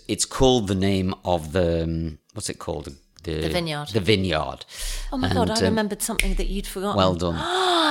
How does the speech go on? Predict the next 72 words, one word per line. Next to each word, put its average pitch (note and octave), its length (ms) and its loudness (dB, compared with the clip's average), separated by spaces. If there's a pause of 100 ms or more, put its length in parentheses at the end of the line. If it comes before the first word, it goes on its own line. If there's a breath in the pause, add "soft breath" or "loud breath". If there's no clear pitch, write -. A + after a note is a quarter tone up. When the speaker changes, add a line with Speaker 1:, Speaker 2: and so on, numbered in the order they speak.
(140)
Speaker 1:
And F#3+ 100 2
Speaker 2:
That - 40 4
Speaker 1:
remember B2+ 300 6
we C#3 100 4
Speaker 2:
never A#2+ 120 6
Speaker 1:
went, A#2+ 260 2
Speaker 2:
happens. A3 360 -4
Speaker 1:
we D#3+ 120 2
went A2 220 2
to G2+ 80 0
the F#2 100 0
George E2+ 560 2
in F2 260 -4
Rye E2 320 -2
for - 180 -8
Speaker 2:
Yeah, F2 100 -2
Speaker 1:
lunch D#2+ 260 -4
just D#2+ 140 -4
Speaker 2:
yeah. - 40 -4
Speaker 1:
before D#2 260 -4
Christmas. - 500 -2
Speaker 2:
Yeah, D#3+ 180 -4
and E3 100 -6
they F3 120 -2
had D#3 200 -8
it. C#3 140 -12
Speaker 1:
Me F#2 180 -2
and F2 160 -2
Brett F2 280 0
had D2 120 -8
a, E2+ 140 -6
shared E2+ 320 -8
a D#2+ 40 -10
bottle F2 300 -6
Speaker 2:
And? F3+ 180 -4
Speaker 1:
of - 100 -12
it - 100 -18
there, E2+ 320 -2 (180)
and F2+ 100 -10
it - 80 -16
was D#2+ 160 -12
really F2 680 -2
good. D2 320 -6
Speaker 2:
Really? D3 400 -10
Speaker 1:
But C#3 80 -16
Speaker 2:
But C3+ 100 0
Speaker 1:
it's C3 100 2
not F#3 120 6
Speaker 2:
that's, - 80 -6
Speaker 1:
called, D3 200 8
like, F#2 300 0
Brangelina F2 840 0
Speaker 2:
but - 120 -12
that's F#2 260 4
Speaker 1:
Rosé. - 40 0
I E2 40 2
Speaker 2:
expensive - 260 -2
Speaker 1:
can't G#2 160 2
remember F2 120 -2
Speaker 2:
too, - 60 0
Speaker 1:
what - 100 0
it's C#3 80 -8
Speaker 2:
right? C#3+ 80 -6
Speaker 1:
called. E2 260 -6
It's - 140 -14
quite - 180 0
expensive. E2 500 -2
It's - 100 -6
comparable A2+ 500 0
with F2 140 -2
Whispering E2+ 440 -2
Angel. D#2+ 380 -8